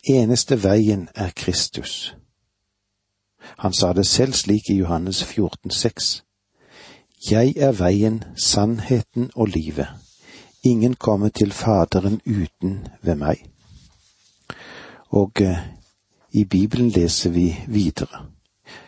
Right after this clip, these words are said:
i Ordspråkene seksten tjuefem: «Om mannen mener at veien er rett,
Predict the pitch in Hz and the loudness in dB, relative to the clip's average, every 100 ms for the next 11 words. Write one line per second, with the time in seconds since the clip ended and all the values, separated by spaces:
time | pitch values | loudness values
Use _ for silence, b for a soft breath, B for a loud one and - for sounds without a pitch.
0 | B _ - 107 95 - - 104 92 - | B _ -2 0 0 -4 -2 0 0 0
1 | 90 - 104 80 - - - 90 - 98 | 0 2 2 2 -4 -4 -2 -2 0 -2
2 | - - - - _ _ _ B B B | -4 -20 -20 -20 _ _ _ B B B
3 | B - 104 104 110 123 139 135 120 101 | B 0 2 4 4 4 4 4 4 4
4 | 117 107 101 - - 82 98 127 131 135 | 2 2 0 -4 -4 2 4 4 4 2
5 | 107 - _ - - | 0 -4 _ -18 -16